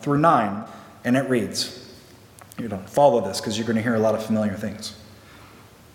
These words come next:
"The Maccabee and his companions, with the Lord leading them, recovered the temple and the city Jerusalem.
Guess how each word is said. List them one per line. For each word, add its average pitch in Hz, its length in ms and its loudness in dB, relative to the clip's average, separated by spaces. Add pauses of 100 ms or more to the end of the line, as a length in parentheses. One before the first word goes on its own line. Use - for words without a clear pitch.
(540)
"The 143 120 6
Maccabee 190 640 4
and 175 120 4
his 185 140 2
companions, 139 760 2
with 147 200 0
the 180 80 6
Lord 180 540 4
leading 208 520 4
them, 101 400 -2
recovered 202 720 -2
the 240 80 2
temple 104 640 -2 (200)
and 196 360 4
the 202 120 0
city 131 360 2
Jerusalem. 123 560 -2